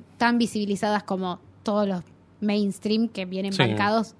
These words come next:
Speaker 1: que vienen bancados muchos desde la tele inclusive. Entonces digo,
Speaker 2: Pero más vale. No
Speaker 1: la
Speaker 2: hay gente
Speaker 1: diferencia
Speaker 2: nueva.
Speaker 1: entre
Speaker 2: Es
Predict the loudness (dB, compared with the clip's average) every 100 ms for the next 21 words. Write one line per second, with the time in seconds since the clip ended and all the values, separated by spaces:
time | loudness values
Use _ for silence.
0 | 0 2 2 2 0 2 2 2 -2 0
1 | 0 0 -4 0 2 2 0 -2 -4 -6
2 | -6 -6 -4 0 0 2 2 0 0 0
3 | 0 2 0 -2 -10 -18 _ _ 0 2
4 | 4 4 6 6 6 6 2 0 0 0
5 | -2 -2 -4 -4 -4